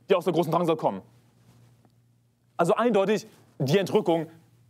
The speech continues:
aber was sagen die Vorentrücker? Oh, Offenbarung Kapitel vier.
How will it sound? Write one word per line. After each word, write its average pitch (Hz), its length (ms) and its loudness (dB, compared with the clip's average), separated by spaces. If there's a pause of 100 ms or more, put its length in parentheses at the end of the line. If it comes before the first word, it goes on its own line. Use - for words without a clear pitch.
(160)
aber 160 420 -2
was 156 200 2
sagen 180 180 2
die 165 60 -4
Vorentrücker? 185 500 0 (120)
Oh, 196 120 2
Offenbarung 170 380 0
Kapitel 139 240 -4
vier. 131 300 -2